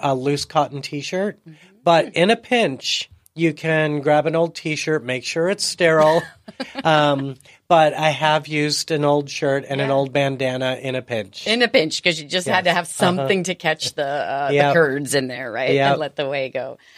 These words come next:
Speaker 2: That's awesome. That's really great. All right, so ricotta,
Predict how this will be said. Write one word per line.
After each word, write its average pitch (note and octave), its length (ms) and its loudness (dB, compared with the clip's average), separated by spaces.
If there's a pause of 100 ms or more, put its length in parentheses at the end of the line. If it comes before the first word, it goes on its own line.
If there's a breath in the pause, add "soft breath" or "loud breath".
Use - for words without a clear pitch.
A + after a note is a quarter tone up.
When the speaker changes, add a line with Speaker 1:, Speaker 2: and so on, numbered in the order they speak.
Speaker 2:
That's G3+ 200 2
awesome. D3+ 540 -4
That's D#3+ 220 -8
really D#3+ 220 -4
great. B2+ 360 -8 (460)
All G3 100 2
right, G3+ 220 2
so F#3+ 140 -2
ricotta, A3 560 0